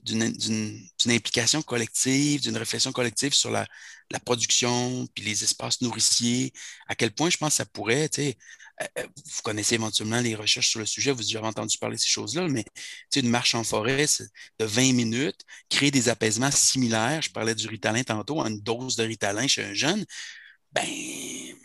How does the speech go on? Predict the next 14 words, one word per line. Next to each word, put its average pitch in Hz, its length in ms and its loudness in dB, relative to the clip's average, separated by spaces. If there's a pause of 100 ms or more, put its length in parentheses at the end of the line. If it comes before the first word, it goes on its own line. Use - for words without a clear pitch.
(1040)
la 120 140 -4
nature, 117 300 2
on 175 80 2
en 131 120 4
a 202 80 0
besoin. 175 420 2
Puis, - 120 -6
tu - 40 4
sais, 233 100 2
quand 202 160 -2
les 175 140 2
gens 165 160 0
nous 139 140 0
disent, « 143 260 -2